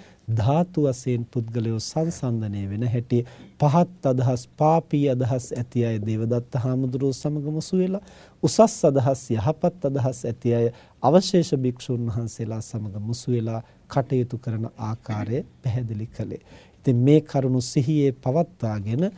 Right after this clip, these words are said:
අපි අපගේ චරිත ලක්ෂණත් මොනවාද කියලා යම් ප්‍රමාණයකින් ප්‍රත්‍යවේක්ෂා කරලා හඳුනාගෙන, අපි ඇසුරු කරන පිරිස්වල ගති ලක්ෂණ, අදහස් සුදහස්,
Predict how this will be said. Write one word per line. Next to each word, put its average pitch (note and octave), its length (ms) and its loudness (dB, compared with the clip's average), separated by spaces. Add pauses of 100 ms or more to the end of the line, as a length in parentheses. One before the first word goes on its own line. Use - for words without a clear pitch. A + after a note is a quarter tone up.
(260)
අපි C3 280 2
අපගේ D#3 400 2
චරිත C3 360 -4
ලක්ෂණත් B2 580 -2 (280)
මොනවාද D#3 640 4
කියලා B2+ 340 -2
යම් C3+ 200 0
ප්‍රමාණයකින් C3 800 -2
ප්‍රත්‍යවේක්ෂා B2 840 -4
කරලා G#2 320 -8
හඳුනාගෙන, C3+ 720 -2 (380)
අපි C#3 200 6
ඇසුරු G#3 340 6
කරන F3+ 320 4
පිරිස්වල D3 560 2 (220)
ගති B2+ 380 2
ලක්ෂණ, C#3 460 2 (280)
අදහස් C#3+ 420 4
සුදහස්, B2+ 460 -2